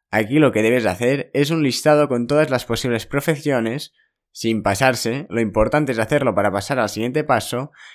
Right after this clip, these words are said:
y no pretender encontrar todas las profesiones relacionadas con un sector, ya que no terminarías nunca. Así que recuerda, mejor hecho que perfecto.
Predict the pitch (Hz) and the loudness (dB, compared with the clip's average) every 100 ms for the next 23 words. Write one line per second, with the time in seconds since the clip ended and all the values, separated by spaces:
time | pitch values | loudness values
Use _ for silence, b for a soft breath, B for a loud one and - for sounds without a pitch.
0 | B 131 143 139 147 147 147 143 131 143 | B 2 4 4 0 0 0 0 0 -2
1 | 139 131 - 123 123 127 - 127 123 123 | 0 0 0 0 0 -2 -4 -4 -4 -4
2 | 131 127 135 131 131 147 131 131 139 - | -2 -2 0 0 -2 -2 0 -2 -4 -6
3 | 113 110 107 113 110 117 110 B B B | -4 -4 -4 -6 -2 -2 -2 B B B
4 | 110 110 104 104 107 123 117 101 95 90 | -4 -2 -2 -2 -2 -2 -2 -2 -4 -4
5 | 160 156 - - - _ _ _ _ _ | -2 -2 -4 -12 -16 _ _ _ _ _
6 | _ - - 123 123 117 113 113 127 107 | _ -20 -6 -4 0 2 0 2 2 2
7 | 82 - B B B 117 117 - 139 139 | -4 -10 B B B -2 0 2 4 4
8 | 135 151 135 104 98 - 104 - 80 87 | 2 2 2 0 -4 -2 -4 -4 -10 -10